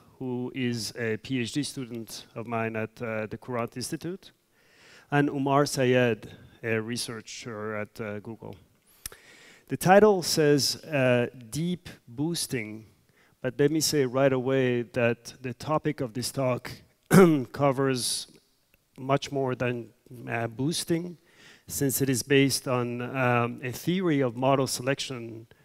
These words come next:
that I will try to touch upon, uh, later in the talk. Um,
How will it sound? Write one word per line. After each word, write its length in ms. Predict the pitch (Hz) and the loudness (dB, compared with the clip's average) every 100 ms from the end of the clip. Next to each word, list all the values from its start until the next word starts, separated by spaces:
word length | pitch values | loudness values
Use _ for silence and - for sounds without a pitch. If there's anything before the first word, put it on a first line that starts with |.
| _ _ _ - | _ _ _ -6
that 100 | 127 | -2
I 60 | 120 | -2
will 140 | 123 | -2
try 220 | - 135 | -4 -4
to 100 | 127 | -4
touch 340 | 135 - 135 - | -6 -4 -4 -2
upon, 640 | 127 135 120 117 117 107 117 | -2 0 0 -2 -6 -10 -12
uh, 360 | 135 123 117 107 | -6 -2 -2 -2
later 240 | 113 117 | -2 -2
in 60 | 113 | -2
the 100 | 113 | -6
talk. 380 | - 117 - - - _ _ _ _ _ _ _ _ _ _ - - - - - _ _ | -8 -10 -10 -18 -20 _ _ _ _ _ _ _ _ _ _ -18 -18 -20 -20 -20 _ _
Um, 540 | 139 143 139 139 139 | 0 2 4 4 2